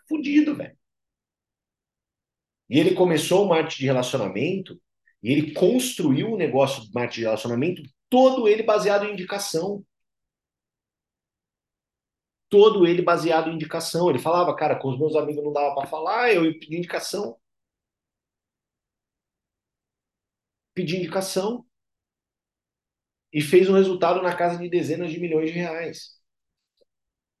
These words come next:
Porque às vezes você tá, você tá num lugar, né? A gente fala, né, que a gente é reflexo do meio que a gente vive. Por isso que a gente precisa tá conectado.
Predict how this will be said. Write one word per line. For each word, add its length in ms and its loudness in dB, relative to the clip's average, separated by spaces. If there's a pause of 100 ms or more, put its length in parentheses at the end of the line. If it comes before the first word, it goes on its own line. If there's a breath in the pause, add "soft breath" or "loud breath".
(440 loud breath)
Porque 140 -2
às 240 2
vezes 460 4
você 200 -6
tá, 260 2
você 200 -6
tá 120 0
num 140 -4
lugar, 420 -2
né? 300 -4
A 80 -6
gente 400 -4
fala, 380 0
né, 100 -4
que 120 -10
a 20 -8
gente 160 -6
é 40 0
reflexo 560 -4
do 160 -6
meio 220 -4
que 80 -10
a 20 -8
gente 200 -10
vive. 400 -14
Por 120 -6
isso 220 -4
que 60 -6
a 40 -6
gente 120 -12
precisa 580 -6
tá 100 -4
conectado. 680 -8